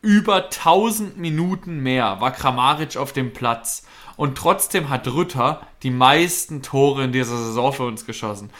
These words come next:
Also mich freut es wirklich für Jorginho selbst, dass er jetzt in der zweiten Saison schon bei uns als neunzehnjähriger Kerl unser Top-Torjäger ist. Aber auf der anderen Seite ist es natürlich auch, ähm, wirklich ein trauriges Zeichen für die anderen in der Offensive.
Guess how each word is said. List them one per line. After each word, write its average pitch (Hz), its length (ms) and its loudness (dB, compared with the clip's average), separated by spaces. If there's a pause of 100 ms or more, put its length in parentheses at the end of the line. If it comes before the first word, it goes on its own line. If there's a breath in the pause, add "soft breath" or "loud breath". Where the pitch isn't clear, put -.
(240 loud breath)
Also 139 240 4
mich 151 180 -2
freut 175 420 4
es - 180 -4
wirklich 151 380 -2
für 151 100 2
Jorginho 143 580 0
selbst, 139 680 -2
dass 127 140 -2
er 131 140 0
jetzt 135 240 0
in 139 60 -6
der 135 120 -6
zweiten 147 320 0
Saison 135 320 -2
schon 147 160 -4
bei 135 80 -2
uns 139 160 -2
als 131 180 -6
neunzehnjähriger 131 760 -2
Kerl 127 360 -2 (600 loud breath)
unser 143 500 2
Top-Torjäger 120 800 0
ist. 151 380 -6 (220 loud breath)
Aber 135 200 6
auf 135 140 2
der 107 80 -2
anderen 160 240 2
Seite 143 260 6
ist 139 140 -2
es 131 80 -6
natürlich 135 420 0
auch, 131 240 -4 (540 loud breath)
ähm, 131 320 0 (260)
wirklich 151 380 0
ein 143 80 -6
trauriges 135 560 4
Zeichen 123 320 0
für 131 140 -6
die 123 100 -2
anderen 117 400 -4
in 107 120 -10
der 104 100 -4
Offensive. 104 560 -10